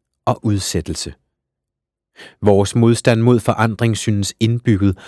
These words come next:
og kun en slags atomeksplosion vil fremkalde en forandring eller give anledning til en handlingsændring. Et tilbagefald kan, hvis vi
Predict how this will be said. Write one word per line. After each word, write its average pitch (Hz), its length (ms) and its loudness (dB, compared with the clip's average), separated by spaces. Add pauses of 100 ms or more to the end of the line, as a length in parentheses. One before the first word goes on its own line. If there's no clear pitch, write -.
(160)
og 131 120 0
kun 160 240 0
en 156 140 -2
slags - 440 -2
atomeksplosion 104 1160 -4
vil 98 80 -2
fremkalde 101 640 -2
en 92 100 -4
forandring 107 680 -4
eller 95 120 -2
give - 260 -4
anledning 107 600 -2
til 95 120 -4
en 87 120 -4
handlingsændring. 98 920 -6 (1400)
Et 127 80 0
tilbagefald 143 640 0
kan, - 420 -4 (300)
hvis 87 240 -6
vi 76 140 -8